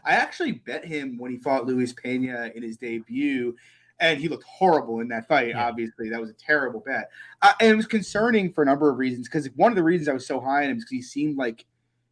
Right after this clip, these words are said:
Speaker 1: you know, he had a lot of regional experience, and he was fairly well-rounded, he fought good competition, and so it's like, you know, he's a better boxer than Pena, he should take care of business, and then proceeded to get his back taken three times without having a takedown hit on him.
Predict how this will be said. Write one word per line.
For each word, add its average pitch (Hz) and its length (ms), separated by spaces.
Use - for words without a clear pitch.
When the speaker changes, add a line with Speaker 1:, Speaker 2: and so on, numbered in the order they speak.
Speaker 1:
you 165 100
know, 151 60
he 147 80
had 170 340
a 160 80
lot 151 180
of 135 80
regional 147 320
experience, 143 460
and 135 60
he 131 60
was 123 120
fairly 156 340
well-rounded, 135 560
he 113 100
fought 156 340
good 147 180
competition, 135 720
and 139 140
so 135 420
it's - 80
like, 156 160
you 147 60
know, 110 260
he's 135 160
a 123 60
better 147 200
boxer 131 400
than 107 100
Pena, 113 300
he 120 80
should 117 80
take 131 180
care 131 140
of 117 80
business, 131 360
and 139 140
then 151 280
proceeded 151 320
to 135 40
get 143 80
his 127 100
back 131 280
taken 123 240
three 131 200
times 131 400
without 123 320
having 131 280
a 117 40
takedown 175 500
hit 202 120
on 214 140
him. 233 280